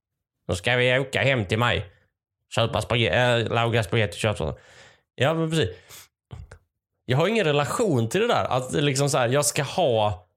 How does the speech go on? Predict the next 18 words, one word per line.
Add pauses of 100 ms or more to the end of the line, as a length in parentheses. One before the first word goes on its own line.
(320)
det
där. (1000)
Vadå,
jag
ska
ha, (300)
jag
ska
ha
Hemköps,
eh,
ekologiska
nötfärs. (500)
Den
har
jag
alltid
ätit.